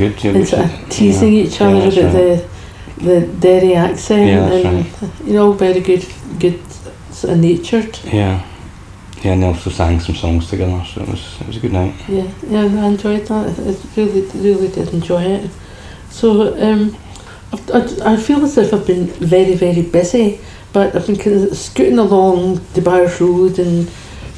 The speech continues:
Speaker 2: doing a few, you know, like, chores, <coughs> po-, posting parcels and, um, you know, just getting groceries in the new Iceland, which is smashing, and picking up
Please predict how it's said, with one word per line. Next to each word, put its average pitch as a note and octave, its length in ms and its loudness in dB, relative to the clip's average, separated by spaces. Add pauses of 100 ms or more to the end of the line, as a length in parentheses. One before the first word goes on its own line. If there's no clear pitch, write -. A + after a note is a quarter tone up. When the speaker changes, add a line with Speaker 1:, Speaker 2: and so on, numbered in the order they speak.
(120)
Speaker 2:
doing F#3 240 4
a F3 60 0
few, F#3 320 2
you E3+ 320 2
know, F3 100 0 (140)
like, E3+ 180 -2 (720)
chores, F#3 440 4
<coughs> - 420 2 (480)
po-, F#3 240 4 (100)
posting F#3+ 480 4
parcels F#3 920 -2
and, E3 360 0 (560)
um, E3+ 600 0 (920)
you - 40 -8
know, F3 300 4 (180)
just - 240 -4
getting F3 240 2
groceries F#3 640 2
in F3 80 0
the F3 140 4
new F#3 240 4
Iceland, F#3 640 2
which E3+ 240 -4
is E3 100 -4
smashing, F3+ 600 -4 (560)
and E3+ 520 2 (880)
picking F#3+ 320 0
up F3+ 220 0